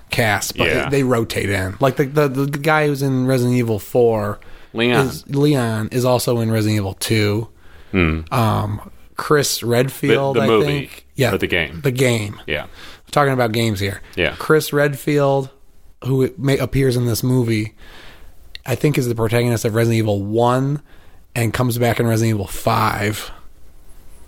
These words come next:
Speaker 1: And,
Speaker 2: I
Speaker 1: you
Speaker 2: mean,
Speaker 1: know,
Speaker 2: long,
Speaker 1: things like that. Things
Speaker 2: long
Speaker 1: like that.
Speaker 2: story short, having played Resident Evil four, I did not recognize any characters in this movie.
Speaker 1: Right.
Speaker 2: Like, nothing.
Speaker 1: Right. And, and really, the characters that are in the movie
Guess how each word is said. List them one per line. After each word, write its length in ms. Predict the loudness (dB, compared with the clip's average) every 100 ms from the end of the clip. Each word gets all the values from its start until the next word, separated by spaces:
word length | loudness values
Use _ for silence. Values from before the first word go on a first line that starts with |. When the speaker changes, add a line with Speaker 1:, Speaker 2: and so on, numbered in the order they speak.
| -14 -10 -8 -8 -4
Speaker 1:
And, 260 | -2 -2 0
Speaker 2:
I 60 | 2
Speaker 1:
you 60 |
Speaker 2:
mean, 120 | 4 4
Speaker 1:
know, 120 | 4
Speaker 2:
long, 200 | 4 4
Speaker 1:
things 80 | 2
like 200 | 0 0
that. 280 | -2 -2 0
Things 100 | 4
Speaker 2:
long 160 | 4
Speaker 1:
like 80 | 2
that. 60 | 0
Speaker 2:
story 280 | 4 4 4
short, 360 | 2 2 2
having 240 | 0 -2 -2
played 220 | 0 2
Resident 340 | 2 0 0
Evil 200 | 0 0
four, 300 | 0 0 2
I 120 | 2 0
did 140 | -2
not 140 | -2 0
recognize 520 | -2 0 -2 -2 -4 -12 -4
any 260 | -2 -2
characters 580 | -2 -2 -4 -6 -10 -8
in 80 | -8
this 160 | -8 0
movie. 120 | 2
Speaker 1:
Right. 260 | 2 0 -10 -14
Speaker 2:
Like, 200 | -4 -4 -4 -12 -18 -6
nothing. 360 | 0 0 -2 -12 -18 -20 -6 0
Speaker 1:
Right. 260 | 2 0 -6 -20 -20 -20 -20 _
And, 120 | -2 0
and 160 | 2 2
really, 240 | 2 2
the 100 | 0
characters 460 | 0 0 2 0 0
that 100 | 0
are 60 |
in 260 | 0 2 2
the 140 | 0
movie 520 | 0 0 2 2 0